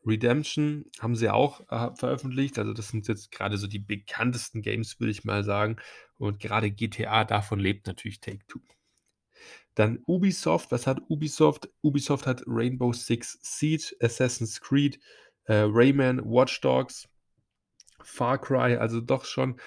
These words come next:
auch Titel, die sogar ich kenne, obwohl ich nicht so ein krasser Gamer bin. Aber ja, <laughs> das ist auf jeden Fall, ähm,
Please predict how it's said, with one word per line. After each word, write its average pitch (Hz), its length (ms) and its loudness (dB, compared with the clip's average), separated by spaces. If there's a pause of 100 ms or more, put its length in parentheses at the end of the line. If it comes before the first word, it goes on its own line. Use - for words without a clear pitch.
(220)
auch 127 200 -4
Titel, 135 300 2
die 131 100 -2
sogar 120 300 -2
ich - 180 -4
kenne, 120 220 -2
obwohl 120 240 0
ich 120 140 -4
nicht 151 140 -8
so 131 140 -2
ein 127 120 -2
krasser 131 420 -2
Gamer 110 320 -2
bin. 120 240 -2
Aber 123 320 -4 (360)
ja, 123 300 2 (180)
<laughs> - 340 0
das - 340 0
ist 123 120 -8
auf 107 220 2
jeden 117 220 -2
Fall, 113 420 2 (420)
ähm, 113 600 0